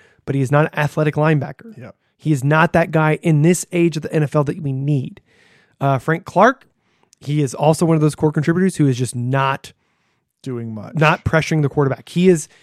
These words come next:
Speaker 1: he's playing currently at a below average rate through three years. Okay?
Speaker 2: Yep.
Speaker 1: You have Chris Jones, who just is hurt.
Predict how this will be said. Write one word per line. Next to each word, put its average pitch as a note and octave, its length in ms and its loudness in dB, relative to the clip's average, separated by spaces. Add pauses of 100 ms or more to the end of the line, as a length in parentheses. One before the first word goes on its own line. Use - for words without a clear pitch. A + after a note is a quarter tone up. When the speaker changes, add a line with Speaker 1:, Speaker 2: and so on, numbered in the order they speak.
Speaker 1:
he's F#3+ 240 -2
playing G3+ 320 0
currently E3+ 340 -2
at D3 80 0
a C#3 40 -2
below C#3 360 2
average C#3+ 360 -4
rate - 240 -8
through C#3 260 -2 (160)
three D#3 180 2
years. C#3+ 500 -4 (400)
Okay? D3+ 280 2 (180)
Speaker 2:
Yep. - 140 -18 (440)
Speaker 1:
You C#3+ 80 -4
have C#3 100 -6
Chris D#3+ 180 -2
Jones, A#3 440 2
who D#3+ 220 4
just - 340 -2 (480)
is D3 140 -4
hurt. - 380 -6